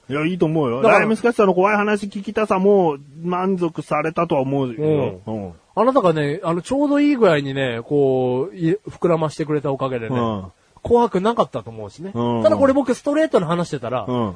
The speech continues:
Speaker 2: みんな身の毛よだってたと思う。
Speaker 1: うん。
Speaker 2: 霧で見えないんだから。
Speaker 1: ドン引き。
Speaker 2: ドン引きだったと思うよ。
Speaker 1: うん。
Speaker 2: うん。いやーよかった。
Speaker 1: うん。
Speaker 2: うん。みんな、<laughs> 大丈夫だったかな。
Speaker 1: 大丈夫だったかな。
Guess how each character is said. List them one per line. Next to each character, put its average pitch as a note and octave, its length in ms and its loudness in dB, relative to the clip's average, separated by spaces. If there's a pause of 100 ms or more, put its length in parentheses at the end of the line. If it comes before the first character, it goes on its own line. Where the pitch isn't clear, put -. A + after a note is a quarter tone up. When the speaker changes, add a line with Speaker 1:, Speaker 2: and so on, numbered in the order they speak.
Speaker 2:
み F3+ 120 -8
ん G#3+ 160 -12
な G#3 100 -4
身 F#3+ 120 -4
の G3 100 -2
毛 F3 120 -4
よ D#3+ 100 0
だ E3+ 100 -4
っ E3+ 60 -8
て C3+ 140 -12
た G#2 100 -14
と G#2+ 80 -18
思 A#2 100 -2
う。 A#2+ 40 2
Speaker 1:
う G#2 240 -2
ん。 D#2+ 40 -16 (320)
Speaker 2:
霧 B3 280 0
で C4 100 4
見 A3 160 -2
え B3 60 0
な A#3 100 0
い C#3 60 -2
ん A2 80 -10
だ F#2 80 -12
か - 80 -20
ら。 A2+ 40 -4
Speaker 1:
ド C#3 80 6
ン D3+ 140 4
引 C3 80 2
き。 C3+ 140 -4 (280)
Speaker 2:
ド F3+ 120 0
ン G#3 120 -6
引 G3+ 80 -4
き G3 60 -4
だ F#3+ 80 2
っ E3 40 -2
た - 60 -10
と B2+ 60 -4
思 A#2 100 2
う A#2 160 2
よ。 F2+ 100 -6 (120)
Speaker 1:
う C3 80 -6
ん。 B2+ 360 0
Speaker 2:
う F2 40 -12
ん。 - 20 -18 (580)
い B2+ 40 -6
や C#3 160 0
ー C#3 40 0
よ C3 100 -2
か B2 80 -4
っ G#2+ 140 -8
た。 - 120 -16 (120)
Speaker 1:
う G#2 40 -4
ん。 F2+ 280 -4
Speaker 2:
う A#2+ 100 -8 (240)
ん。 F#2 60 -6 (800)
み B2+ 120 -6
ん A#2+ 80 -8
な、 A2 240 -4 (380)
<laughs> - 880 -4
大 C#3 260 2
丈 C3 200 2
夫 A#2+ 100 -4
だ A2 100 -4
っ G#2 40 -12
た G#2+ 160 -10
か G2 100 -10
な。 G#2 220 -12
Speaker 1:
大 D3 180 -4
丈 C3+ 120 -8
夫 A2+ 80 -10
だ A2 60 -6
っ A2 40 -12
た A2+ 100 -12
か G#2+ 100 -10
な。 A#2 180 -14